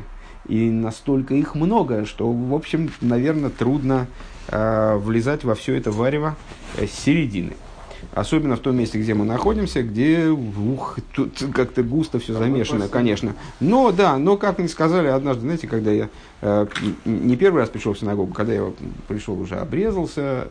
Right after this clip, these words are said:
Speaker 1: э, какой-то прошел определенный там, там не-, не-, некотор-, некоторый путь, там, значит,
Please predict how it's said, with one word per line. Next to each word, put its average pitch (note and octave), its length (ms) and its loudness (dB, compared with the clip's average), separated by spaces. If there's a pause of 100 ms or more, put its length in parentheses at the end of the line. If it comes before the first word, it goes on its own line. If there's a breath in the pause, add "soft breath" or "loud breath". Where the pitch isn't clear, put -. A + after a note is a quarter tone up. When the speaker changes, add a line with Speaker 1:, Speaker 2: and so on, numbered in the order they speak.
Speaker 1:
э, - 280 -6 (1120)
какой-то F#2+ 380 -8
прошел F2 540 -8
определенный - 580 -8
там, - 160 -14 (1500 loud breath)
там - 120 -10 (220)
не-, G#2 100 -6
не-, G2 320 -6
некотор-, G2+ 440 -4
некоторый G#2 480 0
путь, G2+ 300 -4
там, F2 180 -4
значит, F2+ 280 -10